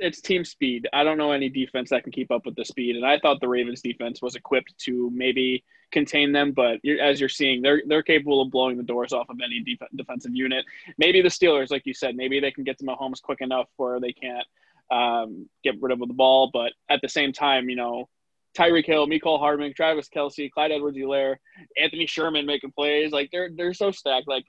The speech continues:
Sammy Watkins is, like, the sixth option on, on this, on this team, and he was the, you know, fourth overall pick, um, a few years back. So, I mean, the team is loaded. Their team speed is unreal. There's no team even close to the, how fast they are. Uh, even Demarcus Robinson is so fast, he just can't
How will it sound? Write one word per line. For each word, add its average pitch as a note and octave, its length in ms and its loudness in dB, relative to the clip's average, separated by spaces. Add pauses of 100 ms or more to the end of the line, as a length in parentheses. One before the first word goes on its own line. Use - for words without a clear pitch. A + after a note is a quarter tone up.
(260)
Sammy G3 240 2
Watkins E3 400 2
is, D3+ 140 -8
like, C#3 140 -4
the C3 60 -8
sixth - 320 -6
option B2+ 400 -4
on, A#2+ 160 -8
on B2+ 240 -2
this, B2+ 160 -16 (160)
on B2+ 120 -4
this B2 120 -18
team, B2+ 220 -8
and B2+ 80 -12
he D3 80 0
was C#3+ 160 0
the, C3+ 140 -2 (120)
you C#3 120 -2
know, A#2+ 180 -2
fourth C3+ 160 2
overall C3 400 2
pick, B2+ 140 2 (500)
um, A#2+ 400 4
a B2+ 60 -8
few C3+ 160 -6
years B2 180 -4
back. A#2 320 -4
So, B2+ 120 0
I C3+ 60 4
mean, C#3+ 220 -2 (480)
the D3+ 80 -2
team A3 260 0
is D3 120 0
loaded. C#3 480 4
Their D3+ 100 2
team A#3 240 -2
speed D#3+ 300 2
is C#3+ 100 2
unreal. B2+ 460 0
There's C#3 180 0
no E3+ 160 2
team D#3+ 300 -6
even C#3 160 -10
close D3 340 -2
to D3 80 -14
the, C3 160 -2
how C3+ 160 4
fast A#2+ 260 0
they A#2+ 120 -6
are. A#2 240 -2 (440)
Uh, A2+ 240 4
even E3+ 140 0
Demarcus F#3+ 360 4
Robinson E3+ 420 2
is C3 120 -8
so D3+ 140 0
fast, C#3+ 340 -2
he D3 120 -6
just C#3+ 180 -8
can't C#3+ 180 -6